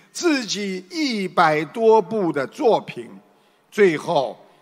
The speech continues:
她被问及有几部作品的时候，因为这个男的不停地就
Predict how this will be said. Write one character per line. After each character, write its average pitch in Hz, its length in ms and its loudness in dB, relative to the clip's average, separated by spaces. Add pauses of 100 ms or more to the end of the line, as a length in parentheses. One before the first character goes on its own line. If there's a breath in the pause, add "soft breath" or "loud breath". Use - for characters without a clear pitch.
她 160 180 -2
被 151 200 0
问 147 360 -2
及 147 480 -8 (360 soft breath)
有 170 240 2
几 131 360 -12
部 165 300 -6
作 196 340 -2
品 113 300 -16
的 117 100 -14
时 110 300 -16
候， 104 320 -14 (320 soft breath)
因 151 140 -10
为 147 100 -2
这 156 160 -8
个 147 80 -6
男 127 320 -8
的 127 240 -6 (320 loud breath)
不 175 160 -6
停 143 260 -10
地 147 120 -2
就 131 280 -6